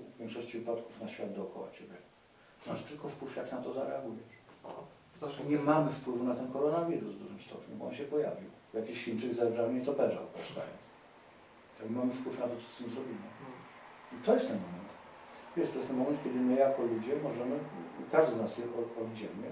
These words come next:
Speaker 1: może stanąć i powiedzieć, „Okej, czy ja jestem, wiesz, na ile ja jestem człowiekiem? Na ile moje człowieczeństwo jest coś warte? Na ile i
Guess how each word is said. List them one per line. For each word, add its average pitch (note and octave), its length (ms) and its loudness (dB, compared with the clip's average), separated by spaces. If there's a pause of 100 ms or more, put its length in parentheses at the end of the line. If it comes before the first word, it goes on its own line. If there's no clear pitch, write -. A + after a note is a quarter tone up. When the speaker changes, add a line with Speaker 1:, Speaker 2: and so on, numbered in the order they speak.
(180)
Speaker 1:
może A#2+ 160 -4
stanąć A#2 340 -6
i - 20 -12
powiedzieć, C3 340 -8
„Okej, A#2+ 140 0
czy A#2+ 120 -4
ja B2+ 60 2
jestem, A#2+ 320 -2 (380)
wiesz, B2 120 -8
na C3 120 2
ile D3+ 120 6
ja D#3+ 60 12
jestem D3+ 220 10
człowiekiem? B2+ 340 0 (1600)
Na A#2+ 100 -6
ile B2+ 380 6 (1120)
moje A#2 180 2
człowieczeństwo B2 520 0
jest A#2 140 -4
coś C3 120 -4
warte? G3 320 4 (1500)
Na A2+ 140 -2
ile B2 380 0
i - 100 -6